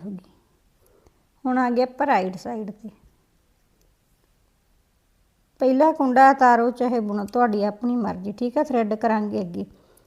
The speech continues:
ਜਿਹੜਾ ਕੁੰਡਾ ਉਤਾਰਿਆ ਸੀ ਹੁਣ ਆਪਾਂ ਉਹਨੂੰ ਉਲਟਾ ਬਣਾਵਾਂਗੇ।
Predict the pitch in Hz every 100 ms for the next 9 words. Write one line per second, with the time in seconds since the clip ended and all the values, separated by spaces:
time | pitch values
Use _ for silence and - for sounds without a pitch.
0 | _ 208 269 285 311 302 269 269 269 269
1 | 240 220 240 247 247 226 247 226 240 233
2 | 247 247 196 185 180 180 196 190 196 220